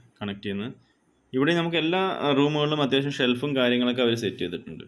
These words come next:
ഫെറോ സിമന്റ് കൊണ്ടുള്ള, ആ, ഷെൽഫുകളാണ് സെറ്റ് ചെയ്തിരിക്കുന്നത്. അതിനെല്ലാം, ആ, കബോർഡ്, ആ, റൂം ഡോറുകൾ മാത്രം സെറ്റ് ചെയ്താൽ മതി. ഇപ്പോൾ ഇവിടെയും ഒരു, ആ,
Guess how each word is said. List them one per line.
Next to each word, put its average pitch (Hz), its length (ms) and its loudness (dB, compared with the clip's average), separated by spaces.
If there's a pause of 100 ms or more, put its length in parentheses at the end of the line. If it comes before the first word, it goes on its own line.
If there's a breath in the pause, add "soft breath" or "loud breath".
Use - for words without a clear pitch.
(720 soft breath)
ഫെറോ 135 220 4
സിമന്റ് 147 300 0
കൊണ്ടുള്ള, 147 560 0
ആ, 127 200 -2
ഷെൽഫുകളാണ് 131 600 2
സെറ്റ് 117 220 -2
ചെയ്തിരിക്കുന്നത്. 113 360 2
അതിനെല്ലാം, 123 460 0 (100)
ആ, 107 60 -4 (560)
കബോർഡ്, 120 320 2
ആ, 107 360 0
റൂം 123 360 -2 (220)
ഡോറുകൾ 151 340 4
മാത്രം 131 300 0
സെറ്റ് 117 200 -4
ചെയ്താൽ 98 160 0
മതി. 90 100 -8
ഇപ്പോൾ - 360 -6
ഇവിടെയും 139 300 4
ഒരു, 147 200 2 (360 loud breath)
ആ, 113 80 -4